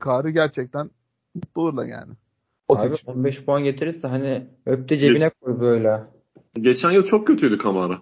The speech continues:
Speaker 3: Yani birkaç iyi maçını saymazsak, öz-, sezon sonunda çok da az kullanıyor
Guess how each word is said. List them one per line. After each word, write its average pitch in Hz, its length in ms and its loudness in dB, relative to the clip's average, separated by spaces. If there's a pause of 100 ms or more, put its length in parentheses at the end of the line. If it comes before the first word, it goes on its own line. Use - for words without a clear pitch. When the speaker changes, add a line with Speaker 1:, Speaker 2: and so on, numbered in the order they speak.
(120)
Speaker 3:
Yani 98 480 0
birkaç 110 420 -2
iyi 117 160 6
maçını 110 340 2
saymazsak, 107 640 0
öz-, 107 280 -2
sezon 110 260 2
sonunda 110 540 -2 (280)
çok 143 220 0
da 170 60 2
az 156 200 2
kullanıyor 98 480 0